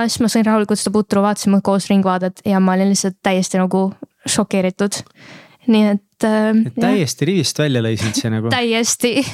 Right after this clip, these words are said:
Speaker 2: Aga tol hetkel tundsid mingit kahetsust ka mingis osas või?
Speaker 1: Äh, tead, tead, võib-olla nagu ma mõtlesin ka, et issand jumal, ma pean seda lugu seal nüüd esitama. Et noh,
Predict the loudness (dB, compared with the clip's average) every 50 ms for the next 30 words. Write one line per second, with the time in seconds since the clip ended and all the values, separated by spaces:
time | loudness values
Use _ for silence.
0 | -2 -2 -2 -4 -4 -2 0 2 2 2 2 0 -2 -2 -2 0 0 0 0 0
1 | 0 0 2 0 0 0 0 2 2 2 0 -2 -4 -4 -4 -4 -2 -2 0 0
2 | 2 2 2 2 0 0 0 0 0 -2 -2 -2 -2 -2 -2 -4 -6 _ _ -6
3 | -2 0 2 2 2 2 2 2 2 0 0 -2 -2 -2 -2 -4 -2 0 0 0
4 | 2 0 -2 -4 -4 0 2 2 2 2 2 2 2 4 4 2 2 2 2 2
5 | 2 2 2 2 0 0 0 2 2 2 2 0 -2 -4 -4 -2 0 2 4 4
6 | 4 4 4 2 2 2 2 2 0 0 2 2 2 2 2 2 2 2 2 0
7 | 2 2 2 2 2 2 0 2 2 2 2 2 2 2 0 0 0 -2 -2 -2
8 | 0 0 0 -2 -2 -4 -8 -18 -16 -16 -16 -12 -6 -2 -2 0 2 2 0 0